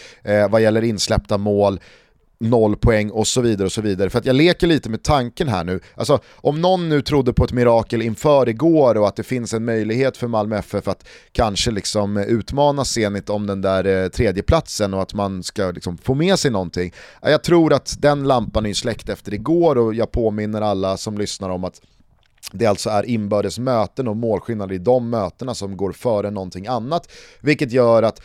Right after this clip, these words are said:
ska Malmö förbi Zenit överhuvudtaget i den här tabellen så måste man slå Zenit med minst då fyra noll eller kanske rent av då fem mål för att ha den som bättre. Eh, och, och det ser jag inte riktigt hända.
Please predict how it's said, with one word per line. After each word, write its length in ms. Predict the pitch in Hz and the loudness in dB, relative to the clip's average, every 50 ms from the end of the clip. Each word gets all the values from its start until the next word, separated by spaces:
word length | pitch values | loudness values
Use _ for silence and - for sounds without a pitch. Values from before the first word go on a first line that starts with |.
| _ _ _ | _ _ _
ska 440 | - - - - 147 147 151 151 143 | -8 -8 0 2 4 6 6 6 4
Malmö 500 | 143 151 147 135 120 113 120 135 147 143 | 4 2 2 2 2 2 0 -2 -4 -4
förbi 520 | - - 135 123 110 151 165 165 156 135 | -2 -4 -4 -2 0 0 0 0 -2 -4
Zenit 560 | - - - - 156 165 151 135 117 104 - | -4 -4 -4 -2 0 0 0 0 -2 -4 -2
överhuvudtaget 880 | 113 107 101 104 104 131 113 85 95 98 - 135 120 101 107 135 135 - | -2 -2 -2 -2 -2 -4 -4 -4 -4 -2 0 2 2 2 2 0 -4 -4
i 60 | 113 | -4
den 140 | 104 95 90 | -4 -4 -4
här 100 | 90 90 | -6 -4
tabellen 500 | - 101 98 127 156 151 110 90 82 - | -6 -4 0 2 2 2 2 -2 -4 -6
så 120 | - 107 | -6 -6
måste 340 | 110 113 104 - - - 104 | -4 -4 -4 -4 -6 -8 -6
man 180 | 98 95 92 87 | -6 -6 -6 -6
slå 320 | - - 107 98 90 90 | -6 -6 -4 -4 -4 -6
Zenit 480 | - - 101 95 90 87 90 85 - - | -6 -6 -6 -4 -4 -6 -6 -8 -8 -6
med 140 | 98 92 90 - _ _ - | -6 -6 -6 -8 _ _ -6
minst 460 | 113 151 196 233 226 180 - - - | -2 -2 0 0 -2 -2 -4 -2 0
då 180 | 123 110 104 - - _ _ | 2 2 2 0 -4 _ _
fyra 380 | - - 170 151 117 107 107 101 | -2 0 2 2 2 2 2 2
noll 280 | 98 95 98 98 92 - _ _ _ - | 2 0 0 -2 -2 -6 _ _ _ -4
eller 140 | 107 107 | -4 -2
kanske 280 | 104 - 110 98 - 104 | -2 -2 -4 -2 -2 -2
rent 280 | 98 104 101 92 - 104 | 0 -2 -2 -2 -2 -4
av 140 | 95 90 | -4 -2
då 140 | 85 95 92 | -2 -4 -6
fem 360 | - - - - 170 180 165 135 | -6 -4 0 2 2 2 2 0
mål 240 | 113 101 92 90 82 | -2 -2 -2 -2 -2
för 120 | - 101 | -4 -4
att 60 | 92 | -4
ha 140 | 92 98 92 | -2 -4 -4
den 320 | 85 98 120 120 113 104 | -2 -2 -2 -2 -2 -6
som 260 | - - 98 95 90 87 | -8 -8 -8 -8 -6 -2
bättre. 520 | 165 165 156 - _ _ - 82 87 110 - _ - - - - _ - | -2 -2 -2 -4 _ _ -10 -10 -8 -10 -10 _ -20 -20 -20 -20 _ -4
Eh, 160 | - 104 107 | -2 -2 0
och, 280 | - 120 127 131 - | 0 0 0 0 0
och 80 | 127 127 | 0 0
det 160 | 127 147 139 | 2 0 0
ser 200 | - - 131 131 | 0 0 0 0
jag 60 | 127 | 0
inte 160 | 120 101 - 110 | 0 -2 -4 -8
riktigt 280 | 113 - - - - | -10 -12 -14 -12 -6
hända. 460 | - 135 120 113 127 143 135 95 90 | -4 -2 -2 -2 -2 -2 -2 -2 -2